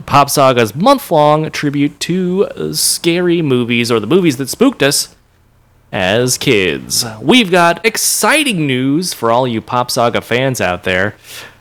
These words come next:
We're coming back with Dear Skeletor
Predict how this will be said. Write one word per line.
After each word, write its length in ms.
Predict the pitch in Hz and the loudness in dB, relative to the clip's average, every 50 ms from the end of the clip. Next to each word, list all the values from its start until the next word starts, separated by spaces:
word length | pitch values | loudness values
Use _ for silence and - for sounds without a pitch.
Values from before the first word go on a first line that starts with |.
| _ - - - _ _ _ _ _ - | _ -20 -20 -20 _ _ _ _ _ -2
We're 400 | 131 143 185 226 226 220 - - - _ _ _ _ | 2 6 6 6 6 4 0 -4 -10 _ _ _ _
coming 360 | - - - 147 175 202 196 | -6 -2 0 2 2 2 2
back 300 | 175 175 156 147 147 - - | 2 2 2 2 0 -2 -4
with 200 | 123 107 95 107 | -6 -6 -6 -4
Dear 220 | 110 123 135 156 170 | -2 0 0 0 0
Skeletor 840 | 160 - - 127 104 95 92 92 - 101 95 95 95 98 98 | -2 -2 0 2 2 2 2 0 -2 -2 -2 0 0 0 -2